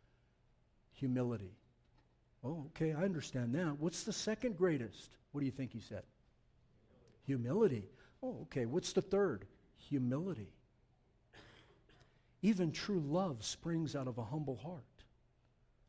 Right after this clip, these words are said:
not thinking you're better than others. Paul destroys any notion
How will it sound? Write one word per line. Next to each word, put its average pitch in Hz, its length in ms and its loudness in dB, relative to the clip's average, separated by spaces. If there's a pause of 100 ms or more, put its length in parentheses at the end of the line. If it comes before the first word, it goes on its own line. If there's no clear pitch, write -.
not 147 180 0
thinking 156 340 0
you're 127 120 4
better 131 360 2
than 113 160 -4
others. 120 640 -6 (3250)
Paul 185 300 4
destroys 139 1080 0 (840)
any 220 220 8
notion 147 500 4